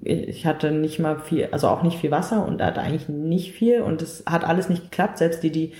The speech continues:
also ich war dann auch nicht, äh, bereit,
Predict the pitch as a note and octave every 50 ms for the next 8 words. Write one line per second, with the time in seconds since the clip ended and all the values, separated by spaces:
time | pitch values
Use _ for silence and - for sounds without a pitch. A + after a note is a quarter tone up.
0 | - - - - - - - D#3 D#3+ D#3+ D#3 D#3 D#3 - - - - - - -
1 | C#3 D3+ D3 D#3+ F3 E3+ D#3+ - - D#3+ D#3+ D#3 D#3+ D#3 E3+ E3+ - - - -
2 | _ _ _ _ _ _ _ _ _ _ _ _ _ _ - D#3+ E3 D#3+ D#3 D#3
3 | D3+ D3 D3+ D#3 D3 - - _ _ _ _ _ _ _ _ _ - B2+ - -
4 | D#3+ - - - C#3 C#3+ E3 F3+ G3 G3 - - - - -